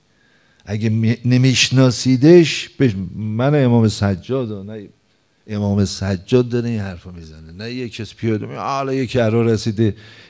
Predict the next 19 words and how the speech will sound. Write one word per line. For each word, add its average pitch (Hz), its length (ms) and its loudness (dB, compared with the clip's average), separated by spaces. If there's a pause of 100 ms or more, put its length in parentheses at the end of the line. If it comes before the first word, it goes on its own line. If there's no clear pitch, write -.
یه 107 60 0
چیزی 104 220 -2
پرونده. 82 760 -4 (1300)
همین، 131 640 2 (320)
تو 123 160 2
همین 139 240 8
دعای 113 360 8 (600)
ابو 104 280 4
حمزه 101 340 6
هم 143 140 6
آمده 127 360 2
گفته 120 320 -2
که 120 140 -4
می‌گم 120 340 2 (1080)
از 120 320 -6
قدیم 143 760 -4
صدها 127 680 0
سال 135 720 -2
است، 90 380 -10